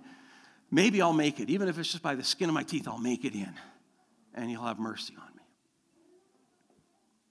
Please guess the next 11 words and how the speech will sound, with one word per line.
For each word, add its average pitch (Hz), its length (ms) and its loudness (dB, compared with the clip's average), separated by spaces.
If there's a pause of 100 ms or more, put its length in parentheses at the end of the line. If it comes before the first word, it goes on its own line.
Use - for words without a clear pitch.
But 156 120 -4
even, 185 680 -4
even 214 640 -8
in 139 80 -8
the 135 100 -6
Passover, 120 680 -10
that 113 200 -10
was 104 180 -16
not 104 320 -16
the 104 60 -16
story. - 260 -16